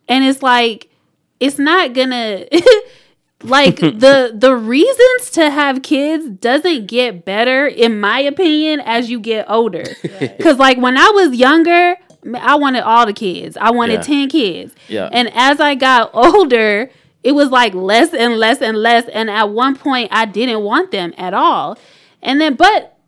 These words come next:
Speaker 1: I did, I did change. You know,
Speaker 2: Yeah,
Speaker 1: my,
Speaker 2: yeah.
Speaker 1: my mentality did change. I do want kids now.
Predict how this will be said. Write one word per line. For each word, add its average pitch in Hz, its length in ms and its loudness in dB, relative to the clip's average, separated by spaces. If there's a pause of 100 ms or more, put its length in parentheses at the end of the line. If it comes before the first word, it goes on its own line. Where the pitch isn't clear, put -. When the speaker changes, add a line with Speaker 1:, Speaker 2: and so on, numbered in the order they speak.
(540)
Speaker 1:
I 190 140 -4
did, 277 340 -4
I 285 220 -2
did 415 240 2
change. 170 560 -10
You 226 80 -8
know, 214 140 -4
Speaker 2:
Yeah, 208 60 -4
Speaker 1:
my, 226 160 0
Speaker 2:
yeah. 185 120 -6
Speaker 1:
my 226 120 -2
mentality 240 580 -4
did 262 180 -8
change. 196 320 -8
I 196 100 -6
do 233 200 -8
want 220 240 -8
kids 208 260 -12
now. 175 300 -12